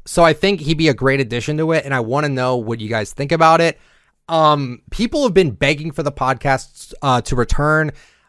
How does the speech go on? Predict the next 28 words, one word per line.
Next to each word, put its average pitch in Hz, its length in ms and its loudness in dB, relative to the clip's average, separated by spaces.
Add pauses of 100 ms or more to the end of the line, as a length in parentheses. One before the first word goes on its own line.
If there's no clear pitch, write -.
(200)
Uh, 135 280 2
my 151 100 6
favorite 240 280 4
comment 156 320 2
is 127 100 0
always 139 220 2
reading 135 240 0
when 127 120 -2
people 127 260 -2
say, 123 500 0 (480)
"I 147 100 -2
use 143 260 0
your 135 80 4
podcast 127 560 4
to 127 80 -2
fall 127 200 2
asleep 123 340 -2
to 131 140 0
because 117 340 -6
your 113 220 0
voice 110 340 -2
is 107 80 -6
so 117 140 -2
nice." 110 300 -4
And 117 80 -2
I - 20 -2
really 123 300 0
do, 107 180 -6